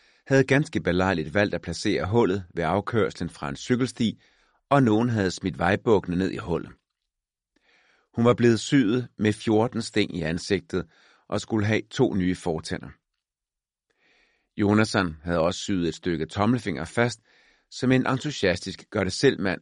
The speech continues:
var kommet til at høvle af. Ved elleve-tiden var antallet af akutte patienter faldet.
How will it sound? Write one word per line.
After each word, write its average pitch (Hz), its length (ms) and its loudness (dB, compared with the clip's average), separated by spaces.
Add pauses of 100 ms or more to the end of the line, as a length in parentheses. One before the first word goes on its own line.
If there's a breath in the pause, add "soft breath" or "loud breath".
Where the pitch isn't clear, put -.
(120)
var 95 80 -6
kommet 98 260 0
til 123 120 0
at 82 120 0
høvle 76 300 -2
af. 73 140 -2 (1800)
Ved 107 160 2
elleve-tiden 110 680 2
var 101 160 2
antallet 80 480 -2
af 95 160 -2
akutte 78 360 -4
patienter 85 460 -6
faldet. 76 420 -4